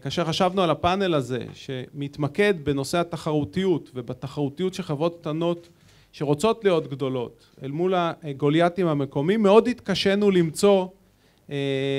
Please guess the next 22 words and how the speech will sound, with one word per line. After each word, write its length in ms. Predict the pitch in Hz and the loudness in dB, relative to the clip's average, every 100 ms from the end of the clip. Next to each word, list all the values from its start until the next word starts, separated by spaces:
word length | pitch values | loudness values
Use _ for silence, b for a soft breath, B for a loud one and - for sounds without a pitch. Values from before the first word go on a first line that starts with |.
| 139 135 - _ - | -2 -6 -10 _ -8
אה, 420 | 147 135 135 131 127 | -6 -4 -4 -4 -6
גורמים 360 | 127 156 180 240 | 0 2 4 2
שעשו 480 | 233 180 - 220 180 | 2 0 2 4 4
את 60 | |
זה, 160 | 117 104 | 2 -10
שהצליחו 640 | 151 143 - 240 233 151 | -8 -6 -2 -4 -4 -6
להקים 340 | 127 127 202 185 | -8 -6 -4 -2
משהו 280 | 190 185 | -2 -4
חדש, 520 | 170 143 151 233 240 - | -4 -4 -4 -4 -6 -8
מאפס, 560 | 156 175 226 233 220 170 | -4 -4 -4 -8 -8 -6
להיכנס 540 | 156 156 151 214 233 | -6 -4 -4 -4 -4
ולהצליח. 760 | 180 147 127 - 131 107 123 - _ b b b b b b | -4 -4 -4 -10 -10 -10 -12 -20 _ b b b b b b
והשאלה 400 | 143 147 175 190 | -6 -2 0 2
הראשונה 440 | 262 247 226 226 254 | 0 0 0 0 -2
שרצינו, 460 | 196 175 214 208 196 - 190 - | -2 -4 -2 -4 -4 -4 -6 -4
רציתי 360 | 151 208 202 | -6 -4 -4
לשאול 340 | 190 170 220 214 | -4 -2 0 -2
אתכם, 320 | - 156 135 135 _ _ b b b - | -2 -4 -4 -8 _ _ b b b -2
זה 140 | 151 | 2
מהם 260 | 175 247 254 | 4 4 2
הצעדים 640 | 226 202 165 147 202 233 | 0 2 2 2 0 0
והטקטיקות 1080 | 180 160 147 190 190 - 175 - 127 117 | -2 -2 -2 -6 -6 -6 -4 -2 -2 -4